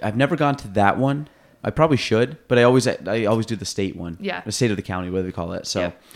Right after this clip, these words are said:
Speaker 1: um, now, um, oh, again, you're trying to blink. Um, <laughs> I'm ju-, I'm just gonna ask you, oh, co-, co-, covid, with covid right now,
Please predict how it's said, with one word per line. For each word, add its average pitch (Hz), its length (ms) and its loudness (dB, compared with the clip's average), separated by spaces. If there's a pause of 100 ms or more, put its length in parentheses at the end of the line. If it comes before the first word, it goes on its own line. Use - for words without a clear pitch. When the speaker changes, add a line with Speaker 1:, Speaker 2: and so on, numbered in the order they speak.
(240)
Speaker 1:
um, 101 440 4 (920)
now, 123 440 6 (320)
um, 101 600 4 (1160)
oh, 98 80 -14
again, 90 280 -6
you're 87 100 -10
trying 101 160 -2
to 90 60 -8
blink. 101 360 -2
Um, 104 500 6 (400)
<laughs> - 440 -20
I'm - 40 -10
ju-, - 200 -4 (100)
I'm 113 80 -8
just - 160 -4
gonna 117 140 4
ask 101 120 0
you, - 60 -12
oh, 135 220 8 (280)
co-, - 120 -4 (100)
co-, 160 160 2
covid, 160 800 2 (160)
with 139 260 4
covid 147 320 4
right 117 140 4
now, 104 220 0